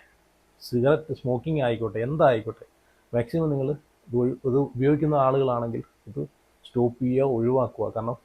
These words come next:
നിങ്ങളെ തന്നെ നശിപ്പിക്കും. നിങ്ങൾക്ക് ഇപ്പം അതൊരു ലഹരിയായിട്ട് നിങ്ങൾക്ക് തോന്നിയേക്കാം, പക്ഷേ ഒരു, ഒരു, ഏ, ഒരു നാൽപത് അമ്പത് വയസ്സൊക്കെ ആകുമ്പോഴത്തേക്ക് നിങ്ങൾ പോലും അറിയാതെ നിങ്ങളുടെ ശരീരത്തിലെ ഓരോ അവയവങ്ങളെ അത്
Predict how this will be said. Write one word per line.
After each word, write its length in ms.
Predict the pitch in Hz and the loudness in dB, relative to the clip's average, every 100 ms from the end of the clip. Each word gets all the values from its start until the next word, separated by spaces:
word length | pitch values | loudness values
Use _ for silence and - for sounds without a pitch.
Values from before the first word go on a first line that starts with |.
| - | -12
നിങ്ങളെ 280 | 110 117 139 | -6 0 0
തന്നെ 240 | 143 135 131 | 0 -4 -4
നശിപ്പിക്കും. 560 | 113 110 123 139 131 107 113 | -6 -6 -8 -8 -8 -10 -14
നിങ്ങൾക്ക് 280 | 120 127 135 | -8 -4 -2
ഇപ്പം 300 | 143 - 202 196 - | -2 2 0 2 2
അതൊരു 280 | 143 151 147 - _ _ _ | 4 4 2 -2 _ _ _
ലഹരിയായിട്ട് 500 | 120 139 147 147 147 143 | 4 6 8 6 4 0
നിങ്ങൾക്ക് 240 | 131 135 | 2 0
തോന്നിയേക്കാം, 400 | 117 117 117 113 | 0 -2 -2 -4
പക്ഷേ 220 | 107 - 143 | -6 -6 -4
ഒരു, 200 | 127 160 - _ _ _ | -4 -6 -10 _ _ _
ഒരു, 160 | 110 113 - - | -4 -2 -4 -6
ഏ, 120 | 120 113 110 | -2 0 -2
ഒരു 160 | 120 123 127 127 | -4 -6 -6 -2
നാൽപത് 360 | 117 117 123 | -2 -2 0
അമ്പത് 300 | 123 120 120 120 | 0 0 -2 0
വയസ്സൊക്കെ 400 | 117 117 - - | 0 0 -4 -4
ആകുമ്പോഴത്തേക്ക് 540 | 113 120 117 117 117 - - - - | -4 -4 -8 -8 -10 -12 -20 -20 -10
നിങ്ങൾ 200 | 120 147 | -2 2
പോലും 280 | 160 151 151 127 | 4 4 2 0
അറിയാതെ 260 | 117 117 120 | 2 2 0
നിങ്ങളുടെ 300 | 117 120 123 | -4 -6 -6
ശരീരത്തിലെ 420 | 110 120 120 117 117 | -6 -6 -6 -4 -4
ഓരോ 140 | 117 | 0
അവയവങ്ങളെ 640 | 123 117 135 156 156 127 104 - - - - | 0 2 0 0 0 -4 -8 -14 -20 -20 -6
അത് 140 | 110 | -4